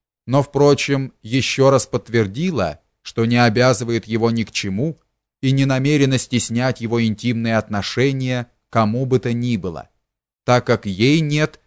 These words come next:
до них никакого дела. В последних словах ее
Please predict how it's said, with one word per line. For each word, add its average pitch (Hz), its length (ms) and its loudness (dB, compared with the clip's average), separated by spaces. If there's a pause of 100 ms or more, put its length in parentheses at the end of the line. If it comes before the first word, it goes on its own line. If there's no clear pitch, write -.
до 123 200 2
них 127 280 -2
никакого 107 560 2
дела. 90 420 -6 (2000)
В - 120 -20
последних 139 640 4
словах 117 520 2
ее 98 420 2